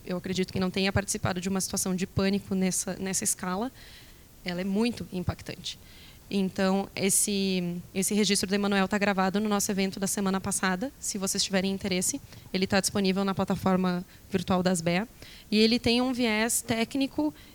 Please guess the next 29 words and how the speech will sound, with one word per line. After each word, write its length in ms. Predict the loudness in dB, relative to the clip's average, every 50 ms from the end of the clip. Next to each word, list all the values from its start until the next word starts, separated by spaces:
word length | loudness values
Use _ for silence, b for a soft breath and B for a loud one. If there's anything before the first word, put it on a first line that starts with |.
| B -2
e 180 | 0 2 2 2
sensorial 680 | 2 2 2 2 2 2 2 2 2 2 2 2 0
do 120 | 0 -2 -2
que 100 | 0 -2
aconteceu 520 | -2 -2 -4 -4 -2 -2 -2 0 0 0
no 60 | 0
incêndio 340 | 0 -2 0 0 0 0 0
da 80 | -2 0
Boate 320 | 0 0 -2 -2 -4 -4
Kiss. 380 | -2 -2 -2 0 0 -4 -4 -6 B B B B B B B B -4
Ele 160 | -2 -2 0
tava 300 | 0 2 2 2 2 2
a 40 | 2
passeio, 520 | 2 0 2 2 2 2 2 2 -2 -6 -8 -14 -20 -20 -14 -6
e 160 | -2 0 4 4
aí 300 | 4 4 4 4 4 4
ele 120 | 4 4
analisa 520 | 4 4 4 2 2 2 0 2 0 0
criticamente 760 | 0 2 2 2 2 0 0 2 2 2 2 2 0 0 2
o 100 | 2 0
que 140 | 0 0 -2
que 100 | -2 0
deu 200 | 2 2 4 4
errado 360 | 2 2 2 2 2 2 2
em 120 | 0 -2 -2
toda 360 | -2 -2 -2 -2 0 0 0
a 40 | 0
cadeia 560 | 0 0 0 2 4 4 4 4 4 2 0
de, 260 | 0 -2 -4 -4 -6